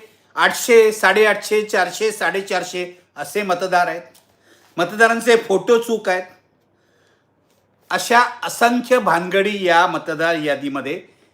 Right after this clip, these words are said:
आम्हाला दिसतायत आणि त्या तुम्ही सुधारल्याच नाहीयेत विधानसभा निवडणुकीपासून. तर ते ताबडतोबीने करा. विधानसभा निवडणुकीनंतर जे व्हायला पाहिजे होतं ते आता तरी करा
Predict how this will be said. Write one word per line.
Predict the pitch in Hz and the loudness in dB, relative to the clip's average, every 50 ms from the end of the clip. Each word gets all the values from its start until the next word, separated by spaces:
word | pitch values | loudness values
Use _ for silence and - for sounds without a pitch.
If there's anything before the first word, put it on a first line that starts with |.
| _ _ - | _ _ -10
आम्हाला | - 127 139 151 151 156 160 | -8 -6 -2 -2 -2 -2 -2
दिसतायत | 143 131 131 - - - 175 170 185 196 - - _ _ _ _ _ _ _ _ _ _ _ _ _ - | -6 -8 -10 -10 -6 -4 -2 0 0 -2 -4 -10 _ _ _ _ _ _ _ _ _ _ _ _ _ -8
आणि | 123 139 160 196 220 240 254 269 - _ _ _ _ _ _ _ _ _ _ _ _ _ _ _ _ _ _ _ _ _ _ - | -6 -4 -4 -2 -4 -4 -6 -8 -12 _ _ _ _ _ _ _ _ _ _ _ _ _ _ _ _ _ _ _ _ _ _ 2
त्या | 175 196 214 | 4 4 4
तुम्ही | 220 214 - 196 185 185 196 220 233 254 - _ _ | 2 0 -2 -4 -4 -2 -2 -4 -4 -8 -12 _ _
सुधारल्याच | - - 202 180 175 190 214 233 247 254 240 247 - | -8 -6 -2 2 4 4 6 6 4 2 2 0 -2
नाहीयेत | 208 202 196 180 175 175 | -4 -2 0 0 -2 -2
विधानसभा | 151 151 160 160 170 165 - 165 160 | -4 -2 -2 -2 -2 -2 -6 -8 -8
निवडणुकीपासून. | 156 147 143 143 139 131 127 123 - 131 110 104 104 - - _ _ _ _ _ - - 740 740 - 740 - - - - - _ _ _ _ _ _ - | -6 -6 -6 -8 -8 -8 -10 -12 -14 -16 -18 -20 -20 -20 -20 _ _ _ _ _ -12 -10 -10 -10 -12 -14 -16 -18 -20 -20 -20 _ _ _ _ _ _ 4
तर | 185 185 | 4 4
ते | 190 - - - 196 202 220 226 240 262 311 - - _ _ _ _ _ _ _ _ - | 4 2 0 2 4 6 6 6 4 2 -2 -8 -18 _ _ _ _ _ _ _ _ 0
ताबडतोबीने | 165 160 160 160 180 190 185 180 - 185 175 175 170 165 156 170 175 185 | 2 2 2 4 2 2 0 0 0 -2 -2 -2 -2 -4 -2 -2 -2 -4
करा. | 180 - - - 139 135 123 107 107 - - - | -6 -6 -4 -2 -2 -2 -2 -4 -6 -10 -14 -18
विधानसभा | 107 120 127 156 160 170 170 160 180 165 151 165 170 175 - - - - - _ _ - - | -12 -4 -2 0 0 0 0 -2 -2 0 2 4 4 4 2 0 -4 -14 -20 _ _ -14 -8
निवडणुकीनंतर | - - 160 165 160 170 160 - 180 165 156 156 156 160 151 160 190 185 | -2 0 0 0 0 -2 -4 -2 -2 0 0 0 0 0 2 4 4 4
जे | 160 151 175 | 4 2 2
व्हायला | 170 165 143 143 143 156 170 | 2 4 4 4 4 2 2
पाहिजे | 165 156 139 131 131 139 | 0 0 -2 -2 -2 -4
होतं | 135 131 - 147 160 - - _ _ _ _ _ _ - | -6 -6 -6 -10 -10 -10 -12 _ _ _ _ _ _ -6
ते | 170 | -4
आता | 160 131 127 - - 165 151 170 | -2 -2 -2 -2 -2 -2 0 0
तरी | 180 175 196 | 0 0 0
करा | 185 190 180 180 180 | 0 0 0 0 -2